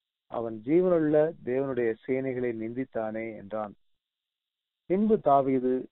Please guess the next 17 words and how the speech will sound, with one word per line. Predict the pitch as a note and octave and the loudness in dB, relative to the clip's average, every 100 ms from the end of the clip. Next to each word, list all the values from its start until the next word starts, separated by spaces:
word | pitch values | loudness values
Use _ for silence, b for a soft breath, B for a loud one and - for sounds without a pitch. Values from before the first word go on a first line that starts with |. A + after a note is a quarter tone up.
| _ | _
"என்னை | A#2 A#2 | -10 -8
சிங்கத்தின் | A2+ C3+ D3 D3+ - B2+ - | -8 -6 -2 -2 -4 -8 -2
கைக்கும் | A#2 - C#3 E3+ - _ | -2 -2 -10 -12 -18 _
கரடியின் | A2+ A#2+ B2+ B2 A#2 - | -6 -4 -2 -2 -4 -6
கைக்கும் | A#2 - C3 D3 - _ | -6 -6 -14 -14 -20 _
தப்புவித்த | A2+ - B2 A#2+ G#2+ A2+ | -12 -10 -6 -6 -6 -10
கர்த்தர் | G#2+ A#2 _ D#3+ F3+ _ _ _ _ _ _ | -8 -10 _ -4 -4 _ _ _ _ _ _
இந்த | C3 A#2 | -10 -8
பெலிஸ்தனுடைய | A2+ D3 F#3+ - F3+ D3+ C3+ - | -2 0 0 0 0 2 2 2
கைக்கும் | B2 B2 C3+ B2+ | -2 -2 -8 -4
தப்புவிப்பார்" | A#2+ - B2+ A#2+ A2+ B2+ B2 A2+ | -4 -2 -2 -2 0 4 4 4
என்றான். | G#2 A#2 A2 F#2 _ _ _ - | -2 -2 -2 -4 _ _ _ -20
அப்பொழுது | A2 C#3+ C3+ A2+ | -10 -6 -4 -6
சவுல் | A2+ B2 B2 A#2+ B2 - - | -2 2 2 2 -6 -16 -6
தாவீதை | A2+ A#2 A2+ G#2+ G#2+ | -2 0 -2 -4 -6
பார்த்து, | A#2+ B2 - - F3+ - _ _ _ _ _ - | -2 -2 -2 -6 -6 -8 _ _ _ _ _ 4
"போ, | D#3 B2 A2+ | 4 4 -2